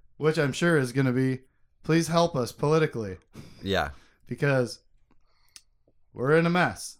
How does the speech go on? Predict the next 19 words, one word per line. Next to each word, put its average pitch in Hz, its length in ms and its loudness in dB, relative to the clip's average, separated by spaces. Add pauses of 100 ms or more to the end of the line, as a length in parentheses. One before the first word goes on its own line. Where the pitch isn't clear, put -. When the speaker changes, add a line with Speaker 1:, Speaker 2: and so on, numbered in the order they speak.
Speaker 1:
and 120 200 -8
you 127 220 -6
have 117 220 -8
bailed 147 280 -4
us 147 120 -10
out 160 360 -4
previously 123 600 -10 (280)
of 101 80 -16
our 104 140 -12
political 110 440 -14
problems. 160 540 -8 (960)
Please, 160 380 -2
Queen 156 280 -6
Mother, 101 400 -8
please. 90 380 -18 (140)
Speaker 2:
Yeah. 117 260 -4
Speaker 1:
Please 110 220 -18
help 101 220 -16
us. - 180 -20